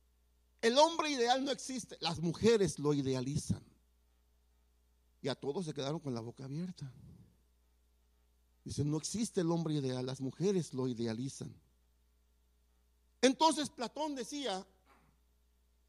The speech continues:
que hay que enamorarnos de algo que idealizamos. Idealizamos la belleza en el cuerpo de otra persona, pelo largo o cabello largo, quiero decir,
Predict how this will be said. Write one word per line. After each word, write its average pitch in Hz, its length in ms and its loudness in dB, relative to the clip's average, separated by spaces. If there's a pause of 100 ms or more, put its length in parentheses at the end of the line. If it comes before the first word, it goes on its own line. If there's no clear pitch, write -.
(480)
que 208 360 4 (400)
hay 247 200 4
que 285 200 -4
enamorarnos 233 1160 0 (580)
de 226 160 0
algo 262 300 -2
que 240 140 -6
idealizamos. 208 760 -8
Idealizamos 202 580 -2
la 214 120 4
belleza 196 420 0
en 269 80 0
el 196 100 0
cuerpo 233 460 4
de 208 80 4
otra 226 200 2
persona, 247 600 -2 (640)
pelo 196 320 4
largo 262 760 2 (260)
o 185 140 -2
cabello 220 360 6
largo, 208 260 4
quiero 208 240 6
decir, 233 380 2